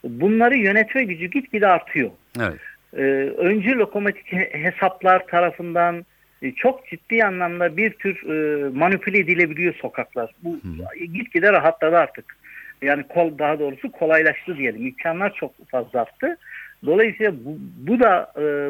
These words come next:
Speaker 1: biraz önce dediğimiz süreçleri daha kolay tetikleyeceklerdir. Dalgalanmalar hızla artacaktır. Benim kanaatim o.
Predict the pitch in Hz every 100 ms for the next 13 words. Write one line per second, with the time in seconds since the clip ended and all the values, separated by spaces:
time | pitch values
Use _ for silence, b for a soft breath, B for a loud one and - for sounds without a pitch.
0 | 135 143 156 214 185 185 165 156 165 170
1 | 202 233 - - 165 - - 214 254 196
2 | 233 - 202 214 240 - - - _ 143
3 | 127 120 - 120 110 - _ 254 240 B
4 | B B 151 151 156 175 208 202 190 190
5 | 254 202 247 185 226 302 - 185 165 -
6 | 123 202 165 - 131 123 - 277 -